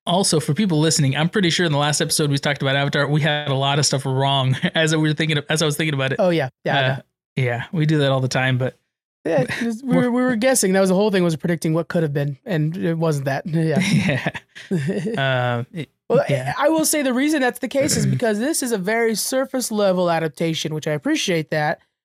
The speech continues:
Speaker 1: Mm-hmm.
Speaker 2: um, because it has eight episodes and not the breadth of twenty episodes that,
Speaker 1: Mm-hmm.
Speaker 2: and the twenty episodes, by the way, are half,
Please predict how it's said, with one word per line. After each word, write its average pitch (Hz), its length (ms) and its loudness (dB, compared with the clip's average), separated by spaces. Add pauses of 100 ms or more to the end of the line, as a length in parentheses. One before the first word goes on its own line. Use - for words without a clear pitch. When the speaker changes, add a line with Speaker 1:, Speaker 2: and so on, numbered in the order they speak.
(140)
Speaker 1:
Mm-hmm. 131 240 0
Speaker 2:
um, 185 400 2 (400)
because 240 440 0
it - 220 0
has 202 280 2
eight 185 120 2
episodes 185 380 0
and 175 60 0
not 170 120 0
the 165 60 -2
breadth 165 240 -2
of 151 80 -10
twenty 175 220 -2
episodes 160 640 -2
that, 151 320 -4
Speaker 1:
Mm-hmm. 143 180 0 (280)
Speaker 2:
and 220 180 0
the 233 100 0
twenty 247 200 2
episodes, 185 240 2
by 175 100 4
the 170 80 4
way, 160 100 2
are 147 80 0
half, 147 320 -2